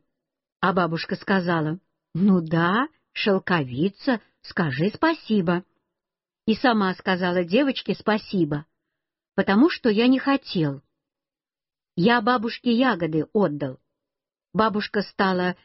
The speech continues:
вверх на дерево показывать. «Вон, гляди, ягоды! Вон она, шелковица! Малина на кусте растёт, а не на дереве».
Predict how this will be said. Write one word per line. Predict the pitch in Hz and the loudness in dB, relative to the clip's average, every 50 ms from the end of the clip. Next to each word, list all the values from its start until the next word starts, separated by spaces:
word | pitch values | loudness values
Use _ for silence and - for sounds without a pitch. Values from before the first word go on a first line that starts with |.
| _ _ _ - | _ _ _ -6
вверх | - 160 175 247 359 415 - - - _ _ _ - | -4 0 2 2 2 2 -2 -6 -20 _ _ _ 0
на | 208 254 269 | 2 2 2
дерево | 214 226 220 175 156 151 147 160 | 2 2 0 2 0 -2 -4 -4
показывать. | 160 - 214 226 - 202 156 139 131 147 131 143 _ _ _ _ _ _ _ _ _ _ _ _ _ _ _ - | -2 -2 -2 -2 -2 -4 -4 -4 -4 -8 -12 -14 _ _ _ _ _ _ _ _ _ _ _ _ _ _ _ -4
«Вон, | 208 220 294 339 359 349 339 320 311 294 277 269 254 _ _ _ _ _ - - | 0 4 4 6 6 4 4 2 2 0 0 -2 -4 _ _ _ _ _ -4 2
гляди, | 254 294 294 294 262 220 226 254 254 240 233 226 226 _ _ - | 4 4 6 4 4 2 2 2 2 2 2 -2 -4 _ _ 0
ягоды! | - 254 226 240 233 226 220 214 202 226 226 202 226 226 220 - _ _ _ _ _ _ _ _ _ _ - | 2 4 4 4 4 2 0 0 2 0 2 4 2 2 0 -2 _ _ _ _ _ _ _ _ _ _ -10
Вон | - 156 156 151 185 262 339 415 427 339 294 | -8 -4 0 2 4 6 6 6 6 4 4
она, | 240 214 202 190 175 147 147 _ _ _ | 2 2 0 0 0 -2 -4 _ _ _
шелковица! | - - - 226 226 220 - 240 240 240 214 220 214 180 - - - - 170 151 _ _ _ _ _ _ _ _ _ _ _ _ _ - | -6 0 2 2 2 2 2 2 2 2 2 0 -2 -2 -4 -8 -8 -6 -6 -6 _ _ _ _ _ _ _ _ _ _ _ _ _ 2
Малина | 202 214 220 226 226 233 240 233 226 220 | 2 4 4 4 4 4 4 4 4 4
на | 220 220 220 | 2 2 0
кусте | - - 214 202 - - - - 277 294 277 | 0 0 -2 -2 -2 -6 0 2 4 4 4
растёт, | 240 214 202 - - _ - 202 175 156 147 _ _ _ _ _ _ _ | 2 -2 -4 -6 -8 _ 0 0 0 0 -2 _ _ _ _ _ _ _
а | - 170 185 | 0 2 4
не | 202 220 240 | 6 6 6
на | 269 294 302 | 6 6 4
дереве». | 226 202 214 220 208 196 180 175 165 170 165 165 165 | 4 2 2 4 4 4 2 0 0 0 0 -2 -2